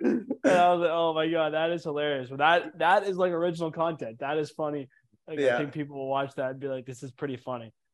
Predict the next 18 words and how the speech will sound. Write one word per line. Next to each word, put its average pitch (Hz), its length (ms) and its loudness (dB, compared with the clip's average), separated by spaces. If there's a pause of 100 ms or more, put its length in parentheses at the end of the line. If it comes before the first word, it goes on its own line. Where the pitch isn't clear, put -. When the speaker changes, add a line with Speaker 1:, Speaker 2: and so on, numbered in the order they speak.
(120)
Speaker 2:
Yeah, 120 320 0
Speaker 1:
Um, 110 80 -10
Speaker 2:
it 135 120 -4
is. 147 280 -4
Speaker 1:
but, 131 100 0
Speaker 2:
Uh, - 20 -2
Speaker 1:
uh, 113 260 -2
Speaker 2:
there's 147 160 -4
a 226 40 4
lot 208 200 2
Speaker 1:
continue. 214 240 2
Speaker 2:
going 160 40 0
on, 156 220 0
man. 110 200 -6
There's 147 220 -4
a, - 160 -2
like, 139 240 2 (720)
um, 123 560 2